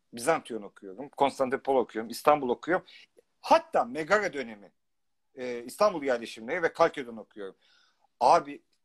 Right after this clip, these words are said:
hiç abartmıyorum ya, hiç. Yani t-, şapkaları uçmuş ya. Kafayı yemiş herhalde. Bu kadar balık yazılmaz.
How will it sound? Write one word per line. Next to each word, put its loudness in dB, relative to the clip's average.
hiç -8
abartmıyorum -8
ya, -10
hiç. -4
Yani 4
t-, -14
şapkaları 2
uçmuş -10
ya. -6
Kafayı -8
yemiş -10
herhalde. -8
Bu -2
kadar 4
balık -2
yazılmaz. -6